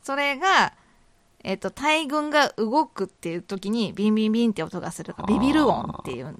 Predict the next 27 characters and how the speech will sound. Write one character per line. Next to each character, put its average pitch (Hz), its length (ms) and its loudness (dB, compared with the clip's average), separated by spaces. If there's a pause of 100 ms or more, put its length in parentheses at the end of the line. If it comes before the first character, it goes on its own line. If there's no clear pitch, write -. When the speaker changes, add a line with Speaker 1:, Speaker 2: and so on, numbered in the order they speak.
(140)
Speaker 2:
へ 82 920 4
ー。 - 20 -14
Speaker 1:
言 185 80 -8
っ - 40 -10
て - 80 -14
た 170 80 -6
ん 131 40 -10
だ 98 60 -14
っ - 40 -20
て。 - 180 0
Speaker 2:
う 90 40 2
ん。 73 280 -4 (680)
Speaker 1:
で、 311 100 -4
そ 339 120 -2
っ - 60 -10
か 320 180 -4
ら、 349 300 4 (520)
あ 170 240 -4
の、 147 580 -10 (640)
ビ 196 160 -2
ビ 208 160 2
る 208 160 2
音 190 160 0
が 180 100 -2
鳴 214 140 0
る 233 140 0
と、 285 320 2